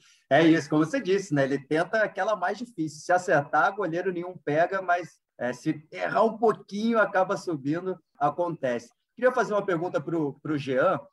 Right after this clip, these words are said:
que acompanhei também muito a Série B de dois mil e vinte, Jean. E o Náutico brigou ali, ficou na zona de rebaixamento muito tempo, chegou o Hélio, brigou ali, conseguiu escapar. Mas se você for analisar essa grande campanha desse ano,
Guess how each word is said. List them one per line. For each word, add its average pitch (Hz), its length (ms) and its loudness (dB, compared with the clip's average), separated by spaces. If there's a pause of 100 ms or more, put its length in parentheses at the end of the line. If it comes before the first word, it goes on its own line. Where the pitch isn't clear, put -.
(300)
que 123 200 -4
acompanhei 160 460 -2
também 180 220 0
muito 185 220 -6
a 190 60 -2
Série 190 240 -2
B 185 320 -2 (160)
de 220 80 -10
dois 208 180 0
mil 220 140 -6
e - 20 -4
vinte, 151 640 -6
Jean. 110 340 0 (240)
E 240 140 -2
o 233 80 2
Náutico 175 840 0
brigou 147 480 2
ali, 139 160 2
ficou 151 380 -2
na 131 160 0
zona 143 260 -4
de 123 120 -6
rebaixamento 131 560 -2
muito 139 360 -6
tempo, 180 380 -2
chegou 139 340 0
o 123 120 2
Hélio, 160 340 2 (320)
brigou 156 460 0
ali, 151 200 0
conseguiu 165 560 -6
escapar. 156 640 -2 (240)
Mas 247 140 -12
se - 60 -14
você 233 240 -4
for 208 140 -2
analisar 180 480 0
essa 156 180 -4
grande 180 500 -4
campanha 151 460 -2
desse 147 320 -6
ano, 220 340 -4